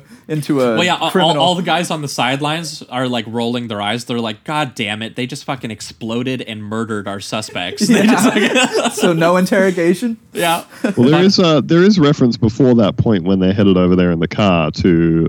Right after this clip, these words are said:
Speaker 3: "Ah, it's our guys again." And they, they
Speaker 2: Oh,
Speaker 3: do
Speaker 2: right.
Speaker 3: talk about this series of, uh, like,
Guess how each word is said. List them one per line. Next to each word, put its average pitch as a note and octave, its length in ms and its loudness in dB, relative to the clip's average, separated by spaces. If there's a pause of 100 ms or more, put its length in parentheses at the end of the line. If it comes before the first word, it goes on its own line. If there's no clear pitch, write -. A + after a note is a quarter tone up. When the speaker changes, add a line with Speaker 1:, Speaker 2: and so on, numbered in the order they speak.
(140)
Speaker 3:
"Ah, A2 300 2
it's D2+ 180 0
our F#2 220 2
guys F#2+ 420 2
again." - 360 -4 (220)
And F2+ 160 2
they, E2+ 200 2
they F#2 200 0
Speaker 2:
Oh, - 60 2
Speaker 3:
do G2 140 4
Speaker 2:
right. G#2 100 0
Speaker 3:
talk F2 180 0
about E2+ 300 0
this A2 160 2
series F#2+ 720 4
of, E2+ 420 0 (680)
uh, D#2 380 0 (460)
like, D#2 420 -2